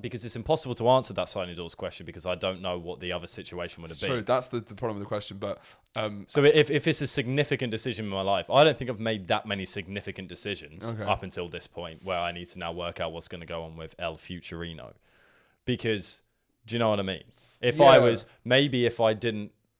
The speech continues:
Speaker 1: like,
Speaker 2: If you
Speaker 1: may-,
Speaker 2: moved
Speaker 1: maybe if I
Speaker 2: somewhere.
Speaker 1: didn't get a cat,
Speaker 2: Yeah.
Speaker 1: everything would have been different.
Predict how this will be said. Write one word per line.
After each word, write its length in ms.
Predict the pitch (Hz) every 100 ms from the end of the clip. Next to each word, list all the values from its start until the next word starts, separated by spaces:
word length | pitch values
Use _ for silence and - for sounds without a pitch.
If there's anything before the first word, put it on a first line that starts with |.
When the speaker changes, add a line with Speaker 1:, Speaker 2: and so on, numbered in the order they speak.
| 123
Speaker 1:
like, 260 | 117 107
Speaker 2:
If 60 | 117
you 60 |
Speaker 1:
may-, 120 | 120 123
Speaker 2:
moved 180 | 123
Speaker 1:
maybe 220 | 123 135 123
if 60 |
I 120 | 117 117
Speaker 2:
somewhere. 20 |
Speaker 1:
didn't 240 | 120 117
get 120 | 113 104
a 60 |
cat, 320 | - - 92 - _ _ _ _ -
Speaker 2:
Yeah. 300 | 110 90 80 -
Speaker 1:
everything 400 | 135 98 - 98
would 100 | 95
have 60 | 90
been 140 | 87
different. 360 | 87 - 76